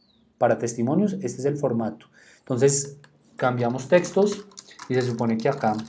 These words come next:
podemos agregar nuestros tes-, testimonios. Ya sabemos cómo cambiamos fotos, cómo cambiamos textos. Entonces, es muy fácil. Esta opción es para eso. Aquí esta opción es cuando ya ustedes quieren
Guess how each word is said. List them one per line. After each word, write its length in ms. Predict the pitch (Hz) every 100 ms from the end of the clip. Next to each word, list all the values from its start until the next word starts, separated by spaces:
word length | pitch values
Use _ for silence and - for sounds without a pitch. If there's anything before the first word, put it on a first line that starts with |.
| - - -
podemos 480 | - 131 123 131 -
agregar 480 | - 131 131 117 113
nuestros 300 | 113 - 139
tes-, 320 | 143 135 - - -
testimonios. 680 | 131 123 123 165 180 175 120
Ya 100 | 120
sabemos 380 | 123 123 131
cómo 200 | - 123
cambiamos 360 | 120 127 110 104
fotos, 520 | - 147 147 139 - - - _ _
cómo 220 | - 123
cambiamos 420 | 117 123 117 113 120
textos. 520 | 160 156 156 151 - - - - _ _
Entonces, 480 | 123 143 143 139 -
es 120 | 139
muy 140 | 143 147
fácil. 420 | 131 98 95 - -
Esta 240 | 160 160
opción 600 | 180 180 208 233 226 - -
es 160 | 139 135
para 280 | 151 139 110
eso. 260 | - - - - -
Aquí 260 | - 135 170
esta 140 | 156
opción 420 | 180 - 190 190 190
es 140 | 147
cuando 260 | - 165 165
ya 160 | 143 120
ustedes 460 | 120 143 139 139
quieren 560 | - 151 143 127 131